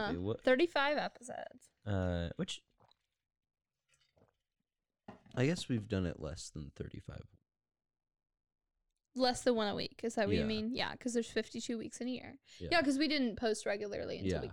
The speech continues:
Speaker 2: came here. Shout out to Rogue
Speaker 1: Rogue
Speaker 2: Studio.
Speaker 1: Studio. <laughs> Got him.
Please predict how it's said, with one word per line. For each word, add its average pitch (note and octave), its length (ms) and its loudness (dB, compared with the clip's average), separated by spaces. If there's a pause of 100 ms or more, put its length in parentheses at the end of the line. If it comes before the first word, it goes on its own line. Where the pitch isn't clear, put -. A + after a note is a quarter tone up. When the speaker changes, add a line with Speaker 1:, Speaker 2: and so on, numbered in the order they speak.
Speaker 2:
came - 120 -10
here. - 320 -12 (180)
Shout G3+ 280 2
out F3+ 200 0
to F#3+ 240 0 (340)
Rogue A3+ 240 6
Speaker 1:
Rogue A3 80 6
Speaker 2:
Studio. D4 1120 8
Speaker 1:
Studio. - 640 6
<laughs> - 40 -8
Got C#3+ 280 0
him. G#2 260 0